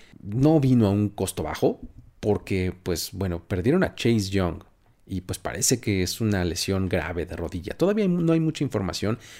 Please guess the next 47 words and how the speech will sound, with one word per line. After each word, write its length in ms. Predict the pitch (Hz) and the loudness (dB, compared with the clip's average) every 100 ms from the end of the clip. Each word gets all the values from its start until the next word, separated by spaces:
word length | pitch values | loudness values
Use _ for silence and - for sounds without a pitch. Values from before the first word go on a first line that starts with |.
| - | -4
pero, 400 | - 117 117 120 | 2 4 6 4
pues, 220 | 95 82 - | 0 -4 -2
se 160 | - | -4
teme 300 | 95 110 98 | -2 -2 0
lo 100 | 82 | -2
peor. 240 | - - - _ _ _ _ _ _ _ - | -6 -10 -12 _ _ _ _ _ _ _ -4
¿Hace 220 | - 339 | 0 2
cuánto 280 | 254 233 240 | 4 4 4
que 60 | |
Washington 460 | 113 117 - 151 110 | 4 4 4 2 2
no 80 | 110 | 4
le 80 | 123 | 2
ganaba 420 | 98 90 123 131 | 2 2 2 2
a 80 | 104 | 2
un 140 | 117 | 2
equipo 260 | 120 139 135 | 0 2 2
de 60 | |
Tom 180 | 117 131 | 4 4
Brady?, 280 | 127 135 185 | 4 4 2
se 120 | 170 | -2
preguntarán. 540 | 147 143 151 165 220 330 - _ _ | 0 0 2 2 2 -4 -12 _ _
Pues 160 | 143 - | 2 4
bueno, 200 | 240 180 - - - | 4 2 -6 -18 -2
la 140 | 143 | 2
última 340 | 214 233 170 135 | 2 4 6 6
vez 180 | 185 | 6
fue 300 | - 165 185 - | 4 2 2 2
en 180 | 127 | 0
dos 220 | 117 107 113 | 2 2 2
mil 300 | 127 135 117 | 2 2 0
tres. 480 | - - - - _ _ _ _ _ _ _ _ _ | -6 -6 -8 -10 _ _ _ _ _ _ _ _ _
Con 140 | - 143 | 2 4
este 160 | 185 | 4
triunfo, 480 | 185 214 202 226 226 | 6 4 4 0 -2
Washington 640 | - 127 143 165 170 170 165 - - | 2 4 4 2 2 2 0 -10 -6
en 100 | 147 | -4
realidad 320 | - 170 151 | 0 0 2
no 120 | 143 | 4
va 60 | 143 | 6
a 40 | |
ningún 280 | 151 113 123 | 4 4 4
lado 220 | 101 98 | 4 4
en 60 | 82 | 2
la 100 | 69 | -2
carrera 220 | - 87 | -2 -2
de 100 | 76 | -2
playoffs, 400 | - 82 85 - | -2 0 -2 -4